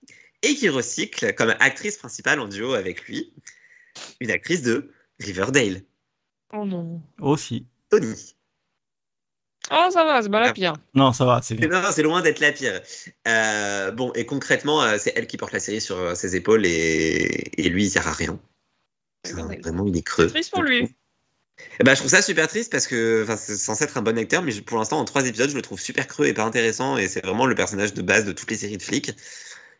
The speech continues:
Speaker 1: Et elle, euh,
Speaker 2: Ah,
Speaker 1: bon,
Speaker 2: c'est une
Speaker 1: super
Speaker 2: série
Speaker 1: creuse et pas
Speaker 2: policière.
Speaker 1: intéressante, mais elle est drôle. Donc, et oui, effectivement, c'est une série policière. Euh, quel est le
Speaker 2: Ah.
Speaker 1: je sais même plus. Euh, elle, c'est une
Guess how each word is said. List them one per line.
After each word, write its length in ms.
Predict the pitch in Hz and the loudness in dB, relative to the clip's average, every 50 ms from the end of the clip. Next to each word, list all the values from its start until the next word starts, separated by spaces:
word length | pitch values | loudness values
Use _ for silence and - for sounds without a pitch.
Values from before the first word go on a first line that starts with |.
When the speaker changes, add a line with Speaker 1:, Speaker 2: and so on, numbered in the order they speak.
| _ - - - - - | _ -20 -14 -8 0 4
Speaker 1:
Et 880 | 107 101 104 104 104 104 101 101 101 101 101 101 101 101 101 101 - - 117 | 6 8 8 8 8 8 8 8 6 6 6 6 6 4 4 2 0 2 2
elle, 200 | 117 123 139 123 | 4 6 6 6
euh, 560 | 107 101 98 95 95 92 90 90 90 90 87 87 | 4 4 4 2 2 0 0 0 0 -2 -4 -4
Speaker 2:
Ah, 60 | - - | -6 -8
Speaker 1:
bon, 80 | 85 | -8
Speaker 2:
c'est 80 | 85 90 | -8 -10
une 60 | 90 | -12
Speaker 1:
super 160 | 87 - 95 92 | -12 -10 -10 -8
Speaker 2:
série 40 | 92 | -6
Speaker 1:
creuse 120 | 92 92 | -6 -6
et 40 | 95 | -4
pas 80 | 85 95 | -2 -2
Speaker 2:
policière. 20 | 95 - 101 | -2 0 0
Speaker 1:
intéressante, 320 | 95 98 - 143 160 - - - _ - | 0 0 0 -2 -4 -4 -6 -10 _ -4
mais 280 | 113 127 143 170 185 - | 2 4 4 4 6 4
elle 100 | - 135 | 4 4
est 60 | 143 | 4
drôle. 280 | 135 117 107 104 92 90 - - _ _ _ _ - - - - - - - - - - - | 4 2 0 -2 -2 -4 -8 -12 _ _ _ _ -18 -14 -12 -12 -14 -14 -16 -20 -20 -18 -8
Donc, 340 | 107 101 113 120 - - _ _ _ _ _ - - - - - 240 240 202 | -6 -6 -4 -6 -8 -10 _ _ _ _ _ -20 -20 -18 -16 -14 -12 -12 -4
et 100 | - - | 0 4
oui, 100 | 123 131 | 6 6
effectivement, 440 | 143 135 135 117 - - 123 139 165 | 6 4 2 -2 -4 -6 -6 -6 -4
c'est 220 | - - 175 165 - | -4 -4 -6 -4 -6
une 100 | 156 139 | -8 -2
série 260 | - 147 135 139 135 | -2 0 0 0 0
policière. 760 | 131 131 110 107 104 - - 120 127 135 143 151 151 147 - - - | -2 -4 -4 -4 -6 -2 2 4 6 6 6 6 4 2 0 -4 -4
Euh, 640 | 101 104 101 101 98 98 98 98 95 95 95 95 95 87 | -4 -2 -2 -2 -2 -2 -2 -2 -2 -2 -2 -2 -4 -2
quel 160 | - 175 - | -2 -2 0
est 40 | - | 0
le 60 | - 208 | -2 -2
Speaker 2:
Ah. 180 | 202 190 175 160 156 151 143 139 _ _ | -2 -4 -4 -4 -6 -8 -10 -14 _ _
Speaker 1:
je 40 | - | -18
sais 40 | - - | -10 -8
même 140 | 101 104 95 | -8 -8 -8
plus. 320 | - - 117 123 143 156 - - - - - - _ - | -8 -6 -4 -4 -4 -4 -6 -12 -20 -20 -20 -12 _ 4
Euh, 200 | 107 107 107 107 | 6 6 8 8
elle, 160 | 92 127 135 | 6 4 4
c'est 200 | 131 - - 117 | 2 0 0 0
une 200 | 110 107 107 107 | 0 0 -2 -2